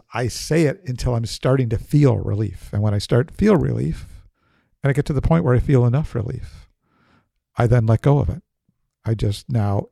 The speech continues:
accept and let it go. And most of the time, I'm good from that point forward. So that's been a very effective tool for me. And the book will be in the show notes for those that want to do a little more reading or research on it.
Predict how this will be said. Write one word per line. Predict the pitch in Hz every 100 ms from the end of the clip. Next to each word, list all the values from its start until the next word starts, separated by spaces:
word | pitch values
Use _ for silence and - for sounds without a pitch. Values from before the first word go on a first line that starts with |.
| _
accept | - - 127 - - _
and | 107
let | 104 113 _ _ _ _ _
it | -
go. | 127 104 - _ _ _ _ _ _ _ _ _
And | -
most | 123 175
of | 170
the | 165
time, | 151 143 151 156 - _ _ _
I'm | 135
good | 151 170 - - _ _
from | -
that | 101 -
point | 110 101
forward. | - 104 87 - _ _ _ _ _ _ _ _
So | 139
that's | 160
been | 180
a | 127
very | 135 123
effective | - 107 -
tool | - -
for | 95 -
me. | - - _ _ _ _ _ _ _ _ _ _
And | 127 123 120 110
the | 107
book | 117 185
will | 170
be | 151
in | 143
the |
show | - 156
notes | 139 98 - -
for | - 120
those | 113 110
that | 104
want | 110
to | 107
do | 110 107 107 -
a |
little | 113 107
more | 107
reading | 107 117 110 113
or | 110
research | 117 110 - -
on | -
it. | 156 - _